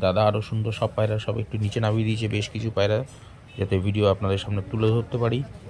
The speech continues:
আপনারা যারা প্রথমবার পায়রা পুষবেন, তারা চাইলে এখান থেকে এরকম সুন্দর সুন্দর পায়রা নিতে পারেন। এই সমস্ত পায়রা খুব ভালো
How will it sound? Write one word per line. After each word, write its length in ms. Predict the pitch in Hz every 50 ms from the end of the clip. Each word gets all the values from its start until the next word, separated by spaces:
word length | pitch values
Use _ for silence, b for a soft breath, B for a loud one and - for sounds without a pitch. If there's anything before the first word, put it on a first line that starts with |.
| - - - - -
আপনারা 300 | - - - 107 107 107
যারা 220 | 101 107 101 101 98
প্রথমবার 520 | - 107 107 110 143 160 156 147 151 147
পায়রা 240 | 143 143 135 135 139
পুষবেন, 360 | 135 139 135 131 131 135 131
তারা 220 | - - 107 110
চাইলে 280 | 107 - 110 107 113 113
এখান 240 | - - 104 110 110
থেকে 260 | 110 113 110 113 110
এরকম 300 | 107 107 - 117 117 113 113
সুন্দর 280 | - 117 120 120 120
সুন্দর 260 | 117 - - 123 120 117
পায়রা 220 | - 113 117 117 110
নিতে 220 | 110 113 117 127
পারেন। 280 | 123 123 117 120 131 147 - - - - - - - - - - -
এই 80 | 104
সমস্ত 320 | 104 117 110 110 107 - 110
পায়রা 220 | 113 107 107 107
খুব 200 | 104 - 107 95
ভালো 260 | 95 107 101 104 92